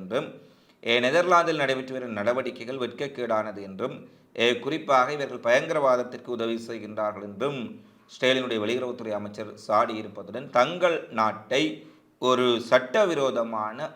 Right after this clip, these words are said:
ஒரு குற்றவியல் ஆட்சி செய்யும் நாடு என்பதை காட்டுவதற்கு முயற்சி செய்கின்றார்கள் என்று கூறியிருக்கின்றார். அவர் கூறுவதில் அவருக்கே தெரிகின்றது, ஒரு சட்டவிரோதமான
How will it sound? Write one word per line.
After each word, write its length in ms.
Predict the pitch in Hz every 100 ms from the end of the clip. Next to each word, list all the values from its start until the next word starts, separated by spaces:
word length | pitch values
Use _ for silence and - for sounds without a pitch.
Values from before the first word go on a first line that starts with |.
| 139
ஒரு 120 | 117 123
குற்றவியல் 500 | 117 180 175 156 127
ஆட்சி 360 | 123 123 139 131 131 - - _ _ -
செய்யும் 300 | 123 123 113
நாடு 240 | 107 143 147 127
என்பதை 340 | 110 107 127 147 123 110 -
காட்டுவதற்கு 580 | 120 143 131 117 110 -
முயற்சி 240 | 120 110 117 -
செய்கின்றார்கள் 540 | 104 104 101 98 95
என்று 120 | 104 101
கூறியிருக்கின்றார். 600 | 107 104 95 98 92 - - _ _ _ _ _ _ _ -
அவர் 240 | 113 113 127
கூறுவதில் 440 | 170 170 151 160 135
அவருக்கே 320 | 139 156 156 127
தெரிகின்றது, 440 | 110 110 104 98 101 _ _ _
ஒரு 160 | 101 104 101
சட்டவிரோதமான 1000 | 123 117 180 165 156 143 127 117 113 123